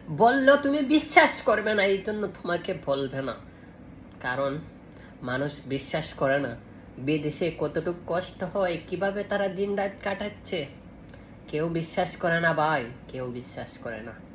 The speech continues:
এই জন্য অসুস্থ হলেও নিজে, নিজেই কষ্ট করা লাগে। এই জন্য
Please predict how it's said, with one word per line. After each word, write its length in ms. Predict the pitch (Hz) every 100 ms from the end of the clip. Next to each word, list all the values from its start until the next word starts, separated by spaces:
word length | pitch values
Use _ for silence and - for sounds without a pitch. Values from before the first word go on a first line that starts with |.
| - - - -
এই 180 | 131 120
জন্য 280 | 165 156 143
অসুস্থ 560 | 127 131 - - -
হলেও 420 | 151 151 147 147 170 - - - - 143
নিজে, 500 | 151 151 160 175 165 160
নিজেই 360 | 147 151 170 175
কষ্ট 340 | 170 156 - 143 135
করা 220 | 123 117
লাগে। 300 | 107 107 - - - - - - 135
এই 120 | 127
জন্য 380 | 127 143 139